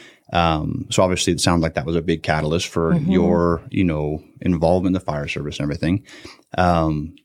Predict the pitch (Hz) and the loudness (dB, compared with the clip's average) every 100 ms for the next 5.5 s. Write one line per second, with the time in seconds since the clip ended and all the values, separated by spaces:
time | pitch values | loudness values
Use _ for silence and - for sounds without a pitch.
0 | - - 131 131 107 98 98 95 90 87 | -2 4 4 4 0 2 2 2 2 0
1 | - - 107 92 - 92 87 82 87 85 | 0 -2 0 0 2 2 2 2 0 2
2 | 85 85 87 92 92 98 85 85 85 82 | 2 2 0 0 0 0 2 0 0 -2
3 | 90 - 92 87 - 80 80 80 78 - | -2 0 0 0 0 -2 0 0 -2 -4
4 | - - - - _ - 85 80 87 104 | -18 -20 -20 -20 _ -16 -8 -2 2 2
5 | 87 78 82 95 160 | 2 -2 0 -2 -2